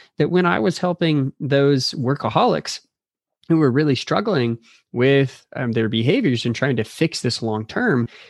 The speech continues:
that they'd go through this boot camp that I'd have for them. They'd go through some coaching. And then as soon as we were done, I'd follow up with them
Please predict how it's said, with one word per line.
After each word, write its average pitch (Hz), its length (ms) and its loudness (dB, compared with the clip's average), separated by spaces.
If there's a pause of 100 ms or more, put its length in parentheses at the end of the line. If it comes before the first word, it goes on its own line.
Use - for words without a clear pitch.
that 170 100 -12
they'd 185 280 0
go 175 60 4
through 147 200 0
this 131 180 -2 (360)
boot 254 220 0
camp 214 340 2
that 196 140 2
I'd 190 100 4
have 185 300 2
for 190 100 -2
them. 180 460 2
They'd 143 180 2 (320)
go 165 140 2
through 151 160 -4
some 120 220 -6
coaching. 208 760 0
And 160 100 4
then 131 60 2
as 127 220 0
soon 190 100 -2
as 196 120 -6
we 185 60 0
were 165 80 0
done, 151 400 2
I'd 117 200 -2
follow 160 220 0
up 196 100 -8
with 147 100 -4
them 127 280 -2